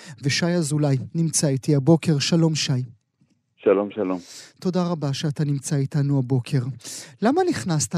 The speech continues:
Speaker 1: להרפתקה הזאת?
Speaker 2: אה, כי הציעו לי.
Speaker 1: <laughs>
Speaker 2: האמת, זה, זה התשובה הכי פשוטה לזה, אבל באמת, אה, לפני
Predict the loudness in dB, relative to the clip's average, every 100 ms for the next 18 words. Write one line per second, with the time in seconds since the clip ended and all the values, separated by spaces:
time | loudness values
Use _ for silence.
0 | -2 -2 -2 -4 -4 -2 -2 -2 -4 -4
1 | -6 -8 -8 -8 -6 -8 -10 -14 _ _
2 | _ _ _ _ _ -8 -6 -4 -2 -4
3 | -6 -10 -12 -4 0 0 -2 -6 -14 _
4 | -14 -12 -8 -8 -6 -4 0 0 0 -2
5 | -2 0 0 0 0 -2 0 2 2 -4
6 | -4 -2 2 4 4 0 -2 -2 -4 _
7 | _ -20 -20 _ -8 -6 -2 -2 -4 0
8 | 4 6 6 6 4 2 -6